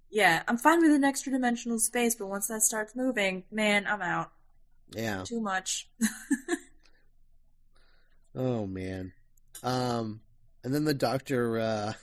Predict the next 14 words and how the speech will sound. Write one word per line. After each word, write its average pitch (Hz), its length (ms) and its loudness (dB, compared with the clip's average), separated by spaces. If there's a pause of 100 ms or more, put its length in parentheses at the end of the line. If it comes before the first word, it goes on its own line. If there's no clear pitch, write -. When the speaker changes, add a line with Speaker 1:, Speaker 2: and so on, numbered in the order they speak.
Speaker 2:
<laughs> - 180 -20
the 147 80 -8
doctor 131 440 -6
compares 117 560 -8 (380)
Ian 139 380 6
to 131 200 0
a 117 80 0
red 117 340 2
Indian 117 600 -2
with 113 160 -2
a 113 60 -4
savage 110 680 -2
mind. 110 720 -8 (180)
<laughs> - 1300 -4